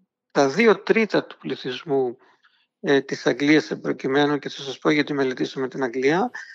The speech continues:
τα δύο τρίτα του πληθυσμού της Αγγλίας έχουνε υποστεί ισχυρή μείωση του διαθέσιμου εισοδήματός τους και αυτό θα έχει επιπτώσεις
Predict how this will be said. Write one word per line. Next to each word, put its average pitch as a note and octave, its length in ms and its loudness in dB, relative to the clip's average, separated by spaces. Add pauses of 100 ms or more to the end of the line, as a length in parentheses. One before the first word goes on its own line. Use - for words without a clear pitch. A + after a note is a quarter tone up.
(260)
τα C#3+ 160 2
δύο G#3+ 220 6
τρίτα G#3 320 4
του - 100 -12
πληθυσμού D3+ 520 2
της - 440 -10
Αγγλίας D3 680 2 (100)
έχουνε F#3+ 680 2 (540)
υποστεί - 580 -4
ισχυρή G#3+ 760 2
μείωση E3 840 2 (340)
του D3+ 100 -6
διαθέσιμου D#3+ 580 2
εισοδήματός C#3+ 720 -2
τους - 340 -6 (1400)
και F3 280 4
αυτό G#3+ 440 4
θα A3+ 160 2
έχει G#3 320 6
επιπτώσεις F3 1160 0